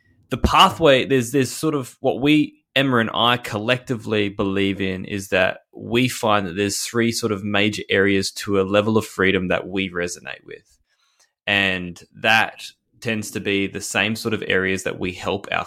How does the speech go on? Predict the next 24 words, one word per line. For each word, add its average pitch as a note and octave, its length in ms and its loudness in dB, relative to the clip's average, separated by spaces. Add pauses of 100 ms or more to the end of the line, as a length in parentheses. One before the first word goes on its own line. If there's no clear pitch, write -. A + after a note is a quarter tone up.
clients A#2+ 680 -2
with, A#2+ 320 2
help G#2 280 -2
people G2+ 320 -4
in F#2+ 160 -2
our F2 100 0
community A#2 640 2
with, A2+ 480 4 (360)
help - 400 0 (140)
friends C3 760 0
with, E2 340 -4 (320)
is G2+ 160 -6
that F#2+ 260 2
these A#2+ 360 2
three A2+ 260 2
major G2+ 340 0
areas G#2 520 0
tend A2+ 340 -4
to A2+ 80 -6
be G2 180 0
the G2 80 0
biggest F#2+ 360 -4
problems A2+ 800 0
that F2+ 380 -2